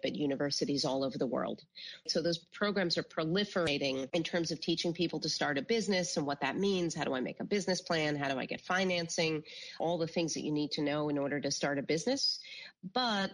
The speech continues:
if we really believe that there's a set of skills that you need to develop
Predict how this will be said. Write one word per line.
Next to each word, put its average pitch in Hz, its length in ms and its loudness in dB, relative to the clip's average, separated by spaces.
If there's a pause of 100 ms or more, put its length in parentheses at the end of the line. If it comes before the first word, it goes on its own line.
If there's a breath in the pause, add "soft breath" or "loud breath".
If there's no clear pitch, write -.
(100)
if 190 220 -2
we 196 160 2
really 220 340 2
believe 185 640 2
that 170 140 2
there's 175 220 2
a 160 60 2
set 190 320 0
of 170 120 0
skills 185 580 0
that 175 140 -2
you 165 140 0
need 175 400 2
to 156 340 0 (120)
develop 156 680 0